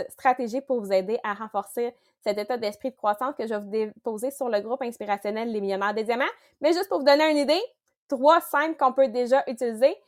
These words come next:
c'est d'utiliser le mot qui s'appelle « encore ». Donc, de dire qu'on incorpore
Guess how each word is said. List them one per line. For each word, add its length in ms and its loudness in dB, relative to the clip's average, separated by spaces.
c'est 160 0
d'utiliser 640 0
le 160 4
mot 360 4
qui 160 -14
s'appelle « 420 4
encore ». 600 2
Donc, 240 2
de 240 2
dire 180 2
qu'on 160 0
incorpore 680 2